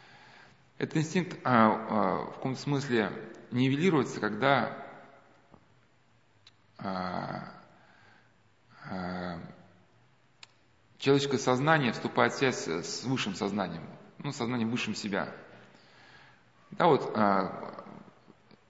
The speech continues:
то же самое касается инстинкта самосохранения. Вот, кстати, вот современные, да, террористические организации, они активно используют вот это, значит, а, половое влечение человека, чтобы, э, забер-, завербовать его.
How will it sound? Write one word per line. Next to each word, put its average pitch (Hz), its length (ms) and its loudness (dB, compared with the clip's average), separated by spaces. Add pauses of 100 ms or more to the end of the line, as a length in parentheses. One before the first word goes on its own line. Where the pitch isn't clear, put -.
(500)
то 170 140 2
же 139 60 0
самое 131 280 4
касается 123 480 4
инстинкта 117 340 -4
самосохранения. 104 880 -4 (260)
Вот, - 280 -12
кстати, - 300 -2
вот - 240 -8
современные, 107 580 -2
да, - 600 -2
террористические 107 460 -2
организации, 120 460 0
они 110 280 -2
активно 101 480 -4 (720)
используют 101 500 0 (180)
вот 101 200 -4
это, 104 160 0
значит, 92 280 -6 (220)
а, - 280 -16 (840)
половое 120 340 4
влечение 113 400 0
человека, 143 420 0
чтобы, 110 480 0 (1120)
э, 73 60 -16
забер-, 120 420 2
завербовать 117 600 4
его. 92 260 0